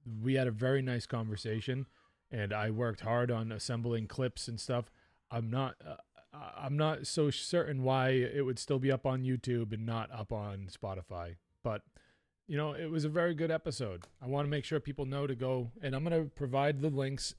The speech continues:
in the description to whichever platform you choose to go and li-, to go and listen. And, um, so s-, things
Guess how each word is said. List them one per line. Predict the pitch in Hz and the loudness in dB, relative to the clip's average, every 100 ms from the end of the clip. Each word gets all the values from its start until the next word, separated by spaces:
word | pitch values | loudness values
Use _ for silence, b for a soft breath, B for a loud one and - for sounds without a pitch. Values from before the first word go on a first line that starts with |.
| - | -2
in | 151 | 0
the | 165 | 0
description | 156 - 135 110 120 107 107 b b b - | 0 -2 -4 -4 -4 -6 -6 b b b -4
to | 139 127 120 113 | 2 4 4 2
whichever | 113 110 143 170 | 0 0 -2 0
platform | - 143 - - 139 135 | 2 2 2 -2 0 0
you | 131 | -2
choose | - 127 113 98 95 - _ _ | -2 -2 -2 -2 -6 -12 _ _
to | 123 | -4
go | 110 127 | 0 0
and | 127 127 | 0 -2
li-, | 135 123 | -4 -6
to | - | -10
go | 113 127 | -2 0
and | 151 | 2
listen. | 131 120 127 113 110 - _ _ _ _ | 0 0 0 -2 -4 -8 _ _ _ _
And, | 107 104 101 101 | -4 -2 -2 -4
um, | 104 98 92 92 92 - _ _ _ | -4 -4 -4 -6 -10 -16 _ _ _
so | - 139 120 113 | -6 0 0 0
s-, | - - - | -6 -10 -4
things | 147 143 - | -2 -2 -4